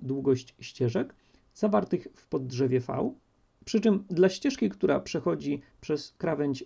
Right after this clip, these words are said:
do ojca V, będziemy liczyli tylko jej część znajdującą się w poddrzewie.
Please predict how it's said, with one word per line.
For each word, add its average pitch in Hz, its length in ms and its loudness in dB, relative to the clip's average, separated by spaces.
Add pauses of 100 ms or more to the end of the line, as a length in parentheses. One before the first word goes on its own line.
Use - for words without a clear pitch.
(100)
do 131 200 -2
ojca 202 320 2
V, 175 320 0 (340)
będziemy 208 480 2
liczyli 180 560 2
tylko 240 320 2
jej 147 240 0
część - 540 -6 (680)
znajdującą 143 640 -2
się 120 160 -4
w 120 80 -10
poddrzewie. - 520 -6